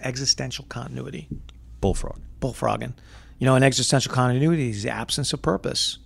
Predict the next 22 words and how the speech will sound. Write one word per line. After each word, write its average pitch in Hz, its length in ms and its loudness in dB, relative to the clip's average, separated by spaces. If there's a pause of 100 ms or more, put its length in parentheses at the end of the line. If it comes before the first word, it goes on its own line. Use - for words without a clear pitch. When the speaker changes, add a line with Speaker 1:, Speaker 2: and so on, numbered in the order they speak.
(180)
Speaker 2:
Yeah. 87 180 -2 (120)
Speaker 1:
Any 156 220 6
purpose 117 420 -4
other 123 240 2
than 120 300 -2 (140)
to 127 300 0 (140)
be, 135 220 0 (240)
to - 100 -10
Speaker 2:
To - 0 -
Speaker 1:
continue 127 420 0
Speaker 2:
exist. - 520 -2
Speaker 1:
to, - 160 4
to - 240 -2
continue 123 640 0
to 117 100 -4
exist. 113 420 -4 (400)
And 120 120 -2
that 147 160 4
is 151 200 2
a 147 200 4
dangerous 151 480 4
place 127 480 0